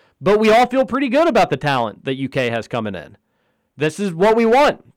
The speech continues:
The N B A draft board seemed to indicate, the future ones, if you buy into that stuff, and I don't, but they seem to like it as well. So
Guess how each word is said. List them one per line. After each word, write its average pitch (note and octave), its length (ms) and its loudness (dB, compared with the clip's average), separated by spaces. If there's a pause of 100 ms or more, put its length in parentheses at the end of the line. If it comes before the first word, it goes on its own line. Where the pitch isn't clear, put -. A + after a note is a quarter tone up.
(280)
The C#3+ 220 -2
N E3+ 120 0
B F3+ 100 2
A F#3 240 4
draft F3 380 0
board F#3 320 2
seemed F#3 320 -4
to F3+ 80 -2
indicate, F#3+ 680 -2
the C3+ 80 -10
future - 320 -10
ones, B2 320 -4
if A#2+ 120 -12
you B2 80 -6
buy A#2+ 220 -2
into A2 180 -6
that G#2+ 180 -6
stuff, A#2+ 340 -4
and A2 100 -6
I A2 60 -4
don't, A#2 420 -4 (680)
but C#3+ 100 -6
they F#3+ 100 2
seem B3+ 240 0
to G#3+ 80 4
like F3+ 280 4
it F#3+ 80 4
as D3 140 0
well. D#3+ 380 4
So F#3 540 0